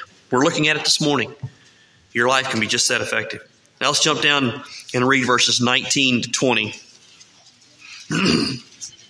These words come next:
see how God, what God did for Daniel and his friends because they had that purpose. Verse nineteen, "And the king command-,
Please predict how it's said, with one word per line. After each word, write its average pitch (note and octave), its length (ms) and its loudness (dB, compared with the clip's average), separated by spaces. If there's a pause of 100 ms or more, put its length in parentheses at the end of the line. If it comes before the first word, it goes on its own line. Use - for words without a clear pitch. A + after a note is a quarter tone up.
(840)
see E3 240 2
how D#3 160 4
God, C3 340 2
what D3 220 2
God C3 240 2
did C#3 160 4
for C3+ 120 0
Daniel C3 360 4
and A#2 80 2
his G#2+ 120 2
friends C#3 580 2 (320)
because C3+ 400 2
they C3 120 2
had A#2 240 0
that - 180 -4
purpose. - 480 -2 (1000)
Verse B2+ 180 4
nineteen, B2+ 380 4
"And A2+ 80 2
the A2+ 80 -2
king G#3 240 4
command-, D3+ 420 4